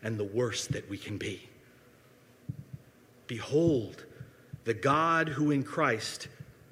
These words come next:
who willingly, lovingly hangs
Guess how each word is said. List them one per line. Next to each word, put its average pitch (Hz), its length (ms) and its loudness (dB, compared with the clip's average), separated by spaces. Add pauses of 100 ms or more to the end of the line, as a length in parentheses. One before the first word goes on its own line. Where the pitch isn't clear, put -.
(640)
who 131 100 0
willingly, 131 760 8 (480)
lovingly 135 760 6 (160)
hangs 180 840 0